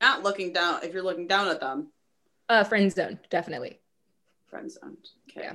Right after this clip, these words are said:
Speaker 1: Even if they have a good personality and they can bone you.
Speaker 2: It's my
Speaker 1: They
Speaker 2: best.
Speaker 1: can dig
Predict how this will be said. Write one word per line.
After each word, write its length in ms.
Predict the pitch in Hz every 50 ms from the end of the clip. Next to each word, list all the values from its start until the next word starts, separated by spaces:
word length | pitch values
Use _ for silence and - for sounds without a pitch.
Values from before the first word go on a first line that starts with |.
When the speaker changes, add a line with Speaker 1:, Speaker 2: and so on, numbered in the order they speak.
| - -
Speaker 1:
Even 160 | 190 202 214
if 180 | - _ _ -
they 80 | 254 254
have 100 | 247 247
a 60 | 233
good 180 | 240 262 262 -
personality 600 | - 285 269 262 269 254 254 254 247 233 226 220
and 100 | 220 214
they 100 | 196 185
can 120 | - 190 185
bone 260 | 214 214 226 214 190
you. 200 | 165 143 139 - - _ _ _ _ _ _ _ _ _
Speaker 2:
It's 80 | -
my 120 | - 214 196
Speaker 1:
They 100 | 175 165
Speaker 2:
best. 80 | 170
Speaker 1:
can 60 | 170 170
dig 80 | 233